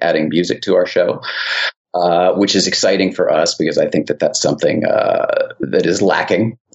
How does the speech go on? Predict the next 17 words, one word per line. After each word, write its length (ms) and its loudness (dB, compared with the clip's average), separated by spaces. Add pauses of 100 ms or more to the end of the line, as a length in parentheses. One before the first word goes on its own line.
(120)
We're 140 0
not 180 2
able 220 0
to, 220 0
you 120 -2
know, 80 2
have 240 0
live 200 0
music 400 -2
because 260 0
we 100 0
do 180 0
it 60 -2
out 120 0
of 80 -2
our 140 2
home. 380 2